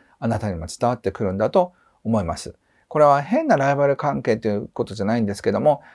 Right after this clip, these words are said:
自分も精一杯というか、新しい目標に向かって本当に毎日頑張ってる。なので、彼も頑張ってんだから、彼女も頑張ってんだから、自分もなんかそういう人とね、友達っていうふうに言ってもらうんだったら、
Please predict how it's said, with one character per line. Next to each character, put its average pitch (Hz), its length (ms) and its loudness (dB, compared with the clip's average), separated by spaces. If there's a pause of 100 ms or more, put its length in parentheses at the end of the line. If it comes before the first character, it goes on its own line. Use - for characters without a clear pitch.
(240)
自 135 180 -4
分 165 240 -2
も 214 300 6 (360)
精 131 220 2
一 120 60 0
杯 104 260 0
と - 80 -8
い 76 40 -4
う 71 40 -4
か、 76 280 -4 (120)
新 113 280 -2
し - 100 -6
い 101 40 -4
目 92 180 -4
標 90 200 -6
に 85 140 -10
向 78 80 -14
か 107 100 -8
っ 104 40 -6
て 98 220 0
本 98 240 -10
当 113 80 0
に 127 220 0
毎 104 180 -2
日 - 120 -10
頑 90 140 -2
張 85 80 -2
っ - 60 -12
て - 80 -20
る。 - 80 -20 (300)
な 160 80 2
の 160 160 0
で、 185 240 2 (160)
彼 247 200 0
も 220 100 0
頑 135 140 2
張 135 100 0
っ 131 40 -8
て - 140 0
ん 104 40 2
だ 92 80 -2
か 80 120 -4
ら、 76 100 -6
彼 190 240 -2
女 170 80 -4
も 120 100 -2
頑 - 140 0
張 123 100 2
っ - 40 -2
て 107 100 -2
ん 101 40 0
だ 101 60 -2
か - 100 -4
ら、 87 40 -6
自 98 140 -8
分 117 180 -2
も 156 280 2
な 113 120 0
ん 113 60 -2
か 82 220 0 (120)
そ 147 220 6
う 147 80 6
い 143 120 4
う - 80 -6 (440)
人 131 240 0
と - 100 -4
ね、 147 200 -4 (340)
友 160 240 0
達 165 260 2
っ - 40 -4
て - 200 -2
い 104 40 2
う 101 40 -2
ふ 95 40 -8
う - 20 -6
に 101 60 -4
言 101 100 -2
っ - 20 -6
て 127 100 -2
も 123 120 0
ら 151 100 -2
う 147 40 -2
ん - 20 -2
だ 104 100 0
っ 101 60 -8
た - 80 -2
ら、 156 200 4